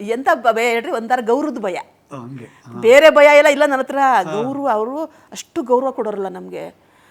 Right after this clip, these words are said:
Speaker 1: ಆಮೇಲೆ ಅಣ್ಣವರು, ನ-, ಇದು ಗುರಿ ಪಿಕ್ಚರ್‌ಗೆ, ಆ, "ಸಾವಂತರಿಗೆಲ್ಲ ರೆಡಿ ಆಗ್ರಪ್ಪ" ಅಂತ ಅಂದ್ಬಿಟ್ಟು ಬೇಗ ಮೇಕಪ್ ಆಗಿ ಬಂದೇ ಬಿಟ್ರು ಹಂಗೇನೆ.
Speaker 2: ಓ, ನೀವು ಸೆಲೆಕ್ಟ್ ಆದ್ರಾ?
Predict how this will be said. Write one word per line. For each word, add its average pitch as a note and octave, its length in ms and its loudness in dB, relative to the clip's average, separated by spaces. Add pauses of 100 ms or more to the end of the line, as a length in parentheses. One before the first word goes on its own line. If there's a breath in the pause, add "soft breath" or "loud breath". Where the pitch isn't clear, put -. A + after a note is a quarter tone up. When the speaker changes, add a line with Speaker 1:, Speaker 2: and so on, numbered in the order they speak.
(140 soft breath)
Speaker 1:
ಆಮೇಲೆ D#4 320 -4
ಅಣ್ಣವರು, B3 720 -2
ನ-, F#3+ 80 -14 (200)
ಇದು G#3+ 240 -10
ಗುರಿ C#4 180 -6
ಪಿಕ್ಚರ್‌ಗೆ, A#3+ 800 -6 (240 loud breath)
ಆ, B3 100 -6
"ಸಾವಂತರಿಗೆಲ್ಲ C4+ 640 -2
ರೆಡಿ B3 180 -2
ಆಗ್ರಪ್ಪ" A#3+ 360 -4
ಅಂತ A3+ 180 -6
ಅಂದ್ಬಿಟ್ಟು A#3 320 -6
ಬೇಗ C#4 260 0
ಮೇಕಪ್ B3+ 340 -8
ಆಗಿ B3 100 -12
ಬಂದೇ C#4 220 -6
ಬಿಟ್ರು A3 220 -8
ಹಂಗೇನೆ. F#3+ 220 -8
Speaker 2:
ಓ, - 20 -6
ನೀವು G3 120 -10
ಸೆಲೆಕ್ಟ್ F#3 300 -8
ಆದ್ರಾ? E3+ 600 -6